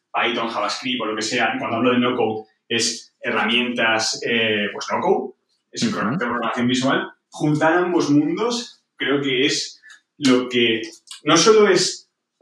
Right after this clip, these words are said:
Speaker 1: eh, lo que te permite más flexibilidad, sino creo que es incluso hasta más rápido que utilizar solo no-code.
Speaker 2: Ujú.
Speaker 1: Eh, porque hoy en día hay, hay tecnologías, eh, tecnologías web, por ejemplo,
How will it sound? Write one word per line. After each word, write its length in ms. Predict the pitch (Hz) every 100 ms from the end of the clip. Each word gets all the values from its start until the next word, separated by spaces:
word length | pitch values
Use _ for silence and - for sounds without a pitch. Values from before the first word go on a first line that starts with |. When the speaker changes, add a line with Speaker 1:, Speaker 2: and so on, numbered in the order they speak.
| _
Speaker 1:
eh, 540 | 131 123 120 120 117 113 113 -
lo 120 | 139
que 80 | 143
te 60 |
permite 260 | 139 135 139
más 160 | 135 139
flexibilidad, 560 | 139 135 117 117 - - - _ -
sino 240 | 147 135 135
creo 160 | 175
que 60 | 208
es 100 | 196
incluso 260 | 170 156
hasta 180 | 147 147
más 200 | 139 -
rápido 460 | 165 156 185 202 190
que 80 | 143
utilizar 340 | 127 120 147
solo 300 | 165 156 135
no-code. 460 | 131 113 - - _ _ _ -
Speaker 2:
Ujú. 280 | 123 113 101 113 123
Speaker 1:
Eh, 120 | 123 -
porque 200 | - 131
hoy 140 | 143
en 120 | 170 165
día 200 | 170 151
hay, 120 | 147
hay 220 | 139 131
tecnologías, 880 | 143 147 135 127 143 127 - - - _ -
eh, 320 | 113 107 104 101 - _ _ _ _ _ - - - - _
tecnologías 640 | - 117 113 104 131 127 123
web, 200 | 147 131
por 80 | 131
ejemplo, 500 | 143 147 196 -